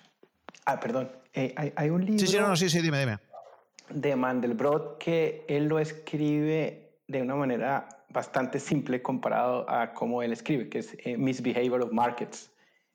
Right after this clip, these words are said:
Speaker 1: el mal comportamiento de los mercados. No lo he visto en español, pero es de los mejores libros que yo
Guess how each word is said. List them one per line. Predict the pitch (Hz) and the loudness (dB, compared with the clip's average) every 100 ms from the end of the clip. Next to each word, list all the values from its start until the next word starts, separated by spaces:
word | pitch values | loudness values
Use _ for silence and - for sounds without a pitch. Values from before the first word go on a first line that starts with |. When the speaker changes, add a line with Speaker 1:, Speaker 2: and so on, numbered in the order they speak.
| _ _ - | _ _ -6
Speaker 1:
el | 117 110 | -4 0
mal | 117 135 | 0 0
comportamiento | 147 139 139 120 120 131 | 0 -2 -2 -2 -2 0
de | |
los | 127 | -2
mercados. | 117 - 120 117 - - | -2 0 0 -2 -8 -6
No | 123 | -2
lo | 120 | 0
he | 127 | 2
visto | 127 - | 0 -2
en | 120 | -4
español, | 117 120 120 120 113 - _ - | -4 -4 -2 -2 -4 -12 _ -2
pero | 123 120 117 117 117 - - - - _ _ _ | 0 2 2 -2 -4 -14 -20 -20 -20 _ _ _
es | 165 139 143 | 0 0 2
de | |
los | 139 127 | 2 2
mejores | 123 120 120 | 2 2 2
libros | 123 117 113 | 0 0 -2
que | - | -2
yo | 110 107 | 0 0